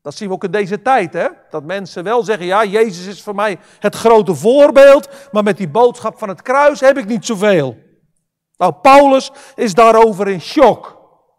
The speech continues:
In tranen. Paulus ziet dat er, eh, in de gemeente twee soorten christenen zijn.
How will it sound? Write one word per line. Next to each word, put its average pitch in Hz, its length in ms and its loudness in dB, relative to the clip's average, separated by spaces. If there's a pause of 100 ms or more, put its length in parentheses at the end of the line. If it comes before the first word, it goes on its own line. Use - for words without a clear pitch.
(680)
In 165 140 -12
tranen. 190 600 4 (1200)
Paulus 311 400 6
ziet 311 200 4
dat 294 200 4
er, 240 180 4 (320)
eh, 220 260 -2
in 254 100 -6
de 220 80 2
gemeente 302 760 -2 (220)
twee 320 360 -4
soorten 311 480 -6
christenen 277 500 -2
zijn. 165 400 2